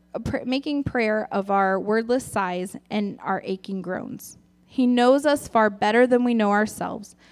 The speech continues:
knows our pregnant condition, and keeps us present before God. July has been one of those big, giant waiting sessions. Several things in my life were lining up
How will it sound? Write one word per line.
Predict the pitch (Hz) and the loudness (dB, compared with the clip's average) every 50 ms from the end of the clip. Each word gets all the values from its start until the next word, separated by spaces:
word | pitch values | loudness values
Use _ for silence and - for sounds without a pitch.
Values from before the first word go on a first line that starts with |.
| - - _ _ - | -20 -20 _ _ 0
knows | 226 220 220 226 233 240 254 | 2 6 6 8 6 6 4
our | - - 202 | 2 -2 -2
pregnant | - - 202 196 202 202 190 - - | -2 -2 -4 -4 -4 -6 -6 -6 -4
condition, | - 214 208 220 233 - - - 151 165 190 - _ _ _ _ _ _ _ _ | -4 -2 0 0 0 -2 -2 -6 -6 -6 -8 -10 _ _ _ _ _ _ _ _
and | - 220 214 214 | -4 -4 -4 -4
keeps | - - 247 240 233 - - | -6 -6 -6 -6 -6 -4 -4
us | 269 277 277 - | -4 -4 -4 -6
present | - - 214 190 190 196 196 190 190 - - 208 | -8 -4 -4 -2 -2 -2 -4 -6 -6 -8 -10 -10
before | 202 196 - - 185 180 165 | -10 -8 -6 -4 -4 -4 -6
God. | - - 147 - - 202 196 - - - - - _ _ _ _ _ _ _ _ _ _ _ _ _ _ - - _ _ _ _ _ _ _ _ _ _ _ _ _ _ _ _ _ _ _ _ _ - | -6 -10 -12 -10 -10 -12 -12 -14 -16 -20 -20 -20 _ _ _ _ _ _ _ _ _ _ _ _ _ _ -20 -20 _ _ _ _ _ _ _ _ _ _ _ _ _ _ _ _ _ _ _ _ _ 0
July | - 262 269 277 277 285 311 | 2 2 4 4 4 2 2
has | 339 349 320 | 2 0 -2
been | 302 311 302 | -2 0 2
one | 294 285 277 277 | 2 4 4 4
of | 269 | 6
those | 269 254 240 247 240 226 - - _ - 233 233 240 - | 8 8 8 6 4 -2 -16 -20 _ -16 -16 -14 -8 -6
big, | 294 294 294 302 294 294 294 262 247 240 | -4 -4 -2 -2 -2 -2 -2 -4 -4 -2
giant | 254 254 247 240 240 240 240 233 233 226 220 - - _ - | 0 0 2 2 2 2 2 2 2 0 -2 -4 -10 _ -8
waiting | - 202 202 190 185 180 175 185 | -4 -2 -2 -2 -2 -6 -8 -10
sessions. | - 143 139 - - - 123 101 - 226 - - - - _ _ _ _ - - - _ _ _ | -8 -10 -10 -8 -8 -10 -10 -10 -12 -16 -18 -18 -20 -20 _ _ _ _ -20 -20 -20 _ _ _
Several | _ - 254 240 240 262 269 269 | _ -2 -2 0 0 0 -2 -2
things | - 254 247 254 254 254 | -4 -6 -6 -6 -4 -4
in | 262 262 | -4 -2
my | 254 247 240 233 | -2 -2 -2 -2
life | 233 226 220 214 214 220 214 - - - | 0 0 0 0 0 0 -2 -4 -6 -6
were | 214 220 214 | -4 -2 -2
lining | 208 214 202 208 220 226 226 220 | 0 0 0 0 0 -2 -2 0
up | 220 226 254 - | 0 0 0 -2